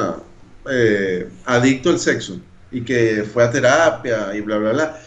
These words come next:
Pero vamos a estar claros, tú y yo también seríamos adictos al sexo si fuéramos sido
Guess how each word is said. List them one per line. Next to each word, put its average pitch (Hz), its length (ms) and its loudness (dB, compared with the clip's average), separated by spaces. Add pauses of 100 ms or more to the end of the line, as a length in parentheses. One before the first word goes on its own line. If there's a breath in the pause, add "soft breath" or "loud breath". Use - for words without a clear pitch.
(140 loud breath)
Pero 139 200 0
vamos 170 240 2
a 220 80 -2
estar 208 180 -6
claros, 123 240 2
tú 143 80 -4
y 156 40 -4
yo 180 100 2
también 208 220 -4
seríamos 202 420 -2
adictos 156 280 0
al 175 60 0
sexo 190 460 -2 (320 loud breath)
si 151 200 -4
fuéramos 156 1000 2
sido 139 1200 2